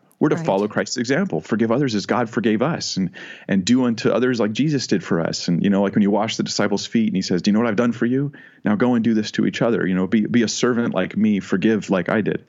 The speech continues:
Speaker 1: But the problem with, um, some of these theories is when they're set up as being in opposition to penal substitution.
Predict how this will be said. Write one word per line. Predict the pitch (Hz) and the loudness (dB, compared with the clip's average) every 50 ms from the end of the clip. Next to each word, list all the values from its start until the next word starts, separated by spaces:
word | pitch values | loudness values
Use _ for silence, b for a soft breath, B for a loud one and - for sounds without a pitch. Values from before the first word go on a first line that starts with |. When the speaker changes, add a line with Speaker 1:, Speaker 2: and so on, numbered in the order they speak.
| B B B B B B B B B B B B B B _ | B B B B B B B B B B B B B B _
Speaker 1:
But | - 127 110 - - _ _ _ _ - - | 0 0 0 -2 -4 _ _ _ _ -12 -6
the | - 127 | -4 -4
problem | 110 - - - 131 185 240 240 196 139 113 107 | -4 -2 -2 -2 0 0 0 0 0 0 0 0
with, | - 113 113 107 107 - - - | 0 0 0 0 -2 -6 -6 -4
um, | 101 92 82 87 | -2 -2 -2 -2
some | - - 143 143 | -2 0 0 0
of | 143 | 0
these | 110 101 - - | 0 -2 -2 -2
theories | - 131 135 101 82 76 73 - - _ _ _ _ _ _ _ _ _ _ _ _ _ _ _ _ _ - | 0 0 0 0 0 -2 -4 -8 -12 _ _ _ _ _ _ _ _ _ _ _ _ _ _ _ _ _ -2
is | - 123 110 | -2 0 2
when | 117 127 127 | 2 2 2
they're | 123 117 | 0 0
set | 113 - - 135 139 | -2 -2 -2 -2 -2
up | 135 131 - - | -2 -2 -4 -4
as | - 101 92 85 82 - B B B B B B B B _ | -2 -2 -2 -2 -4 -6 B B B B B B B B _
being | - 117 120 120 110 | -2 0 2 2 2
in | 98 90 - | 0 0 0
opposition | - 104 107 104 104 90 85 95 95 98 - 101 87 85 78 76 - - | -2 -2 0 0 -2 -2 0 -2 -2 0 -2 -2 0 0 -2 -4 -6 -8
to | - - - 95 90 85 | -4 -2 0 0 0 0
penal | - 113 104 95 | 0 0 0 0
substitution. | 92 - - 85 - - - - - 98 95 85 - - - - - | 0 -2 -2 -2 -2 -2 -4 -2 0 0 0 0 -2 -4 -6 -6 -10